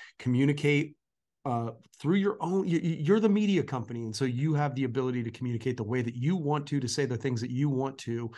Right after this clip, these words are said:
Um, and so, yeah, I'm a, I'm a big fan of creating content of any kind, but a blog is a great place to have it on your site.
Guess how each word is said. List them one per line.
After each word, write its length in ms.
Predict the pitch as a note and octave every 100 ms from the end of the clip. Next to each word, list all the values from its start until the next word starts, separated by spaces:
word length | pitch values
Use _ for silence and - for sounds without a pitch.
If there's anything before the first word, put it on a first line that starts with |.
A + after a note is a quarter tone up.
| - - - -
Um, 340 | A#2+ A2 A2
and 100 | A2+
so, 100 | A#2+
yeah, 420 | G#2+ B2 A#2 G2+ -
I'm 200 | A#2+ A#2
a, 100 | G#2+ G#2+ -
I'm 120 | B2+
a 40 | A2+
big 260 | A#2+ A#2
fan 520 | - - A#2+ A#2+ A#2 A#2+
of 320 | A#2+ A2+ G#2 - - -
creating 260 | - C4 C#3
content 460 | C#3+ D3 C#3+ C#3
of 120 | B2+
any 140 | A#2+ B2
kind, 280 | C3 C3 A#2+
but 100 | A2+
a 40 |
blog 360 | G#2+ A#2+ A#2 A2+
is 100 | A#2
a 40 |
great 220 | A#2 A#2
place 220 | B2 A2
to 60 | G#2
have 200 | G2+ G#2+
it 100 | B2
on 100 | A2
your 80 | G#2+
site. 320 | - A#2+